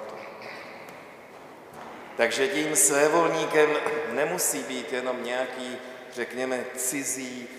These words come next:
odporný člověk, nad jehož myšlením a jednáním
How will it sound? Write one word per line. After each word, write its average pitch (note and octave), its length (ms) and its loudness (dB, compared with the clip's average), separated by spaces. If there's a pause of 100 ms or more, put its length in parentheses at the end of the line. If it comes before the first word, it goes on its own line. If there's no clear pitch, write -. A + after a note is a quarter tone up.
odporný B2+ 800 -2
člověk, A#2 560 -2 (520)
nad A#2 180 0
jehož B2 340 2
myšlením B2+ 800 0
a B2 60 2
jednáním A#2 840 0